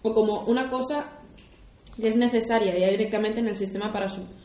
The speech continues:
para subsistir. Ya estás ent-, entrando en una dinámica de individu-, individualidad.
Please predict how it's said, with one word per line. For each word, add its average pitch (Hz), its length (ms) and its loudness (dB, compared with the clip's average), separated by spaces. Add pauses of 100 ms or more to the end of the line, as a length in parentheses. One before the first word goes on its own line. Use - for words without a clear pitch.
(180)
para 196 180 0
subsistir. 190 720 -4 (540)
Ya 220 160 4
estás 240 260 0
ent-, 233 320 0
entrando 220 420 2
en 185 100 0
una 208 120 0
dinámica 226 500 2
de 247 100 2
individu-, 190 580 2
individualidad. 185 920 0